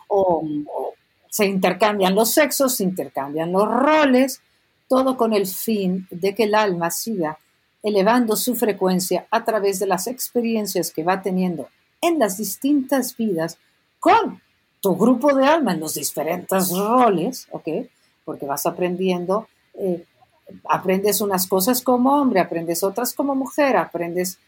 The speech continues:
algunas cosas como rico, como pobre, como enfermo, como sano, como feo, como guapo, como, eh, más inteligente, menos inteligente,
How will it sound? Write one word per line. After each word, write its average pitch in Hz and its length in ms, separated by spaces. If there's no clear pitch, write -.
algunas 180 380
cosas 190 300
como 165 220
rico, 196 380
como 240 280
pobre, 262 340
como 233 200
enfermo, 254 500
como 214 260
sano, 254 400
como 226 240
feo, 262 400
como 185 400
guapo, 320 420
como, 208 440
eh, 226 120
más 262 240
inteligente, 262 600
menos 226 300
inteligente, 233 680